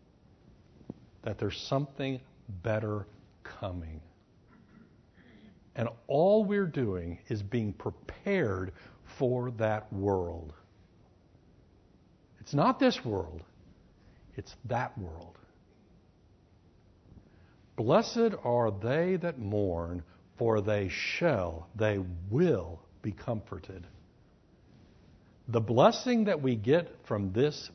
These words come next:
beatitude is the acknowledgement that for every sorrow, there is a comfort. And sometimes we don't see it. Oftentimes we don't see it. There are things that have happened in my life that I go,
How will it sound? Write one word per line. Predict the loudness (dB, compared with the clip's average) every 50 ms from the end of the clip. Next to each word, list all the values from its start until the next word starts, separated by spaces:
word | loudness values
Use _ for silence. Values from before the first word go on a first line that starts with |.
| -6
beatitude | -2 0 2 2 2 2 2 0 -2 -4 -2 -4 -4 -4 -4 -6 -6
is | -6 -6 -6 -4
the | -2 -2 -2
acknowledgement | -2 -2 -2 0 2 2 2 2 0 0 -2 -4 -6 -4 -4 -6 -6 -10 -16 -20 -20 -20 -20 -20 -14 -8
that | -8 -8 -6 -4
for | 0 2 4
every | 4 4 2 0 -2
sorrow, | -4 -4 0 2 4 6 6 6 4 4 2 0 -4 -8 -14 -20 -20 -20 _ _ _ _ _ _ _ _ _ -20 -20 _ _ -10
there | -6 -2 -2 -2
is | -2 -2
a | -4
comfort. | -8 -8 -8 -6 -6 -6 -6 -8 -12 -14 -14 -14 -20 -20 -20 _ _ _ _ _ _ _ -20 -20 -20 _ _ -20 _ _ _ _ _ -20 -20 _ _ _ -20 -12 -4
And | -2 -2 -2 -2
sometimes | -2 2 6 6 6 6 4 4 4 4 4 2 2 0
we | 2 2 2
don't | 4 2 0 -2 -6
see | -6 -2 0 2 2
it. | 0 -2 -6 -14 -20 -20 _ _ _ _ _ -2
Oftentimes | 2 4 4 4 2 0 -2 -2 -2 -2 -2 -2 -2 -2 -4 -4 -2
we | -2 0
don't | 0 -2 -2 -6 -10 -10 -6
see | -2 0 0
it. | -2 -2 -4 -14 -20 -20 -20 -20 -14 -4
There | 0 2 2
are | 2
things | 2 4 4 4 4 4 4
that | 4 4
have | 4 4 4
happened | 2 0 0 0 -2 -2
in | 0 2
my | 4 4 4
life | 4 6 4 4 4 2 2
that | 4 6
I | 6 6
go, | 6 6 4 4 4 2